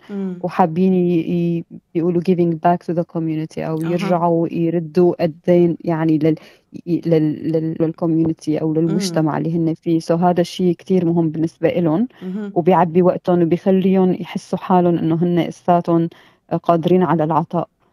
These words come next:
Speaker 1: أها.
Speaker 2: أم، كمان مثل ما قلت في شيء تاني اللي بشجع التطوع هو إنه الناس، أم، لحتى ممكن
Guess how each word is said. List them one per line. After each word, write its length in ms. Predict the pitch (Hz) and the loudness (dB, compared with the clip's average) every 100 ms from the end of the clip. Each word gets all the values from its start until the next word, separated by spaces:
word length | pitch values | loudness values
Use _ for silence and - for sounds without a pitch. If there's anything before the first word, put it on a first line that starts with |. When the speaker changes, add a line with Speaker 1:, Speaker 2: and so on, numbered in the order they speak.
| _ _ - | _ _ -2
Speaker 1:
أها. 260 | 175 175 175 | 2 2 2
Speaker 2:
أم، 200 | 170 - - - - | 0 -6 -12 -12 -2
كمان 320 | 202 202 196 | 2 4 4
مثل 180 | 196 208 | 2 2
ما 160 | 180 | 4
قلت 160 | 175 180 | 2 0
في 240 | - 190 | -2 -2
شيء 220 | 180 202 | 0 -2
تاني 440 | 196 185 180 175 160 | 0 2 2 0 -4
اللي 140 | 165 | -6
بشجع 360 | 160 - 170 156 | -6 -4 -2 -4
التطوع 500 | - 170 175 165 160 | -4 -6 -2 0 0
هو 360 | 170 180 180 | 0 0 2
إنه 480 | 180 175 - 180 180 | 2 0 -2 -2 -2
الناس، 480 | 180 185 190 185 - - | -2 0 0 -2 -10 -4
أم، 240 | 175 170 165 - - _ - - | -2 -2 -4 -10 -18 _ -20 -8
لحتى 420 | 175 - - 175 | -8 -8 -6 -2
ممكن 360 | 175 175 165 | -2 -2 -4